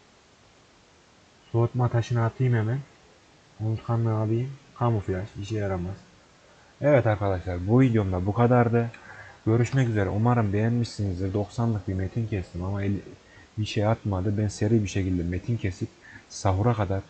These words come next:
yani bir tane eldiven düşürmeyi düşünüyorum arkadaşlar. Gördüğünüz gibi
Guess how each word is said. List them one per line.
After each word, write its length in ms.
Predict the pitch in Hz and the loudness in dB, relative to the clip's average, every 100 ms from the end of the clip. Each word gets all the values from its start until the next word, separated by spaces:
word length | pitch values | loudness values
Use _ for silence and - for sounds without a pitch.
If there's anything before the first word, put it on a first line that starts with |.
| - - | -16 -6
yani 280 | 107 101 95 | -2 0 0
bir 40 | 110 | 0
tane 280 | 113 98 | 0 2
eldiven 440 | 98 104 101 85 85 | 2 2 2 0 -2
düşürmeyi 460 | 90 113 101 82 | -2 -2 0 -2
düşünüyorum 480 | 80 - 104 120 107 | -6 -4 2 4 4
arkadaşlar. 640 | 101 - 87 85 - - - - - - _ _ _ _ _ _ _ _ _ - - - - - - - | 0 -2 -6 -6 -8 -10 -12 -20 -20 -20 _ _ _ _ _ _ _ _ _ -20 -20 -20 -20 -20 -6 2
Gördüğünüz 520 | 127 123 127 107 87 | 2 4 4 2 0
gibi 280 | 95 127 | -2 -2